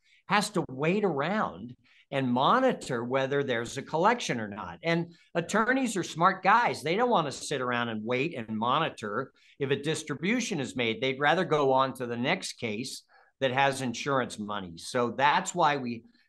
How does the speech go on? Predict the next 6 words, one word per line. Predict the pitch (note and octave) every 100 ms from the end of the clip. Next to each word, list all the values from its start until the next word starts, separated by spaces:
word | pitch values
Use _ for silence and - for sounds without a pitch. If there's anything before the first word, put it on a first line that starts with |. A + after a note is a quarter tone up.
| _
will | A#2+ A#2+
have | G#2+ B2+ A#2+ A#2 G2 -
a | A2+
number | G#2+ B2 E3+ F#3 F#3+ E3+
of | D3 A#2 -
state, | - D3 D#3 D#3+